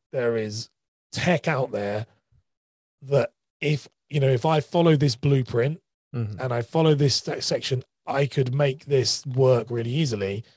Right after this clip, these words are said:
Speaker 2: Yeah.
Speaker 1: And I could make ten, eleven, twelve. That's the way I saw it. But that's what I mean. It's been a five-year process.
Speaker 2: Yeah.
Speaker 1: Um, would I advise you to do it straight away? For no, no. But, like, but can you do it? Yeah, 'cause I learned it. And, um,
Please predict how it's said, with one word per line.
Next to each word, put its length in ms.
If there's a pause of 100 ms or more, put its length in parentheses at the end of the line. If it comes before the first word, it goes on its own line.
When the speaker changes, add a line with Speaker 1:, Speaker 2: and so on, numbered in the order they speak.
(300)
Speaker 2:
Yeah. 160 (140)
Speaker 1:
And 80
I 100
could 180
make 280
ten, 220
eleven, 300
twelve. 180
That's 140
the 80
way 80
I 60
saw 200
it. 80
But 160
that's 180
what 120
I 20
mean. 140
It's 100
been 120
a 40
five-year 480
process. 680 (220)
Speaker 2:
Yeah. 200 (240)
Speaker 1:
Um, 260 (540)
would 240
I 140
advise 440
you 100
to 100
do 140
it 100
straight 280
away? 300
For 120 (120)
no, 380
no. 260
But, 200
like, 280
but 180
can 340
you 120
do 180
it? 240
Yeah, 300
'cause 180
I 160
learned 380
it. 240 (500)
And, 240
um, 300